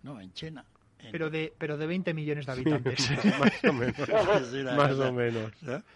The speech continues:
Speaker 1: La mitad de los
Speaker 3: Pueblos de siete millones de habitantes,
Speaker 2: Exacto.
Speaker 3: ¿no?
Speaker 1: La mitad de los ingresos son los ingresos de la subasta de los terrenos.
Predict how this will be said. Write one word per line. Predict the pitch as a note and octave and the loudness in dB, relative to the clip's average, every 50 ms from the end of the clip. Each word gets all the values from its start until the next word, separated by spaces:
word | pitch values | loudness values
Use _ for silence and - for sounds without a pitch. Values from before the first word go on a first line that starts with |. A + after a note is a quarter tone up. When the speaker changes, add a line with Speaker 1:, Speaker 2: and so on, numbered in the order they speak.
| _ _ _ - | _ _ _ -14
Speaker 1:
La | - A2 A#2 | -10 -8 -8
mitad | A#2 G#2+ - C3 C#3+ E3 | -8 -6 -6 -6 -6 -6
de | G3 | -2
los | D3+ F3 | 6 8
Speaker 3:
Pueblos | G#3 G#3 G3+ G3+ G3 F3+ E3 | 8 10 10 8 4 4 2
de | E3+ E3 | 0 -2
siete | - - F3+ D#3 D#3 D#3 | 0 -2 -2 -2 0 -2
millones | D3+ C#3 B2+ A#2+ C#3 B2 A#2 A2+ G#2+ | -2 -2 -2 -2 -2 -2 -2 -4 -6
de | A#2 | -6
habitantes, | A2 G#2+ A2 A3 A3 G3+ | -8 -4 -4 -4 -4 -4
Speaker 2:
Exacto. | - - G#3 F#3+ E3 C#3+ - C#3+ | -4 -2 -2 -2 -2 -4 -6 -6
Speaker 3:
¿no? | C#3+ D#3 G3 - - _ - | -6 -6 -6 -8 -14 _ -14
Speaker 1:
La | A#2+ | -12
mitad | A#2+ A#2 G#2 C#3+ D3+ | -12 -8 -8 -6 -6
de | D#3 E3 | -6 -6
los | F3 D3 E3+ | -8 -8 -10
ingresos | D#3+ D#3 F3 F3 - - D#3 D#3+ F3 - | -10 -10 -12 -12 -12 -12 -12 -12 -12 -12
son | - C#3+ | -12 -12
los | C#3+ C#3 - | -10 -12 -12
ingresos | D3 B2+ D3 C3+ B2+ - E3+ C#3 | -12 -14 -14 -16 -16 -16 -16 -14
de | D3 C3+ | -12 -10
la | A#2 G#2+ | -10 -10
subasta | - - G#2 F#2 B2 B2+ - - E3+ D3 C3 | -10 -12 -10 -10 -10 -12 -12 -14 -16 -16 -16
de | B2 A2 | -16 -16
los | F#2+ F2+ - - | -18 -18 -18 -18
terrenos. | - F2 - F#2+ F2 E2 - | -18 -18 -18 -18 -20 -20 -20